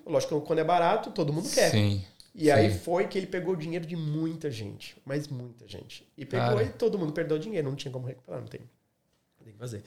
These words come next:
Speaker 2: O
Speaker 1: Então esse tipo de coisa acontece, por isso que é,
Speaker 2: Sim.
Speaker 1: é, é importante, se tivesse fechado com uma imobiliária ou com uma empresa de acomodação, até
Speaker 2: Sim.
Speaker 1: com, de repente, um amigo que já mora, o amigo que mora ainda tem um certo risco, né?
Speaker 2: Sim.
Speaker 1: Mas já é um pouco menor porque já tem um histórico.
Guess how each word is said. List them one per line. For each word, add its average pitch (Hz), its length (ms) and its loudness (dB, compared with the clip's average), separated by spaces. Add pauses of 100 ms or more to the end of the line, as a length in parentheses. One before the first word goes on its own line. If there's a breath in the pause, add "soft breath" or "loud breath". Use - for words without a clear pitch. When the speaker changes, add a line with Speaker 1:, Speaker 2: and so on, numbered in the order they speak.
(120 soft breath)
Speaker 2:
O 123 80 0
Speaker 1:
Então 139 140 4
esse 151 120 8
tipo 180 120 -2
de 196 80 -2
coisa 196 220 4
acontece, 208 580 4
por 143 100 -4
isso 151 120 -2
que - 60 -2
é, 127 120 4
Speaker 2:
Sim. - 80 0
Speaker 1:
é, 113 460 4
é 127 40 -4
importante, 127 640 -4 (240 soft breath)
se - 120 -10
tivesse 135 220 6
fechado 139 300 2
com 127 40 -8
uma 123 60 0
imobiliária 113 460 0
ou 110 60 -2
com 113 100 -8
uma - 20 -4
empresa 104 180 -8
de 104 60 -8
acomodação, 113 640 -2
até 120 200 2
Speaker 2:
Sim. 107 100 0
Speaker 1:
com, 110 180 -2
de 101 60 -10
repente, 113 260 -6
um 113 40 -2
amigo 123 260 -4
que 120 100 -10
já 113 80 -2
mora, 107 300 2 (440)
o 185 60 2
amigo 247 240 0
que 226 80 -10
mora 196 180 0
ainda 185 160 2
tem 196 160 0
um 180 60 -2
certo - 240 2
risco, 117 380 -2
né? 131 180 -2 (200 loud breath)
Speaker 2:
Sim. - 200 0
Speaker 1:
Mas 123 220 4 (100)
já 127 120 2
é - 20 4
um 131 80 -2
pouco 139 160 -6
menor 131 160 2
porque 143 120 -6
já 143 100 -2
tem 143 120 -2
um - 20 0
histórico. 110 480 0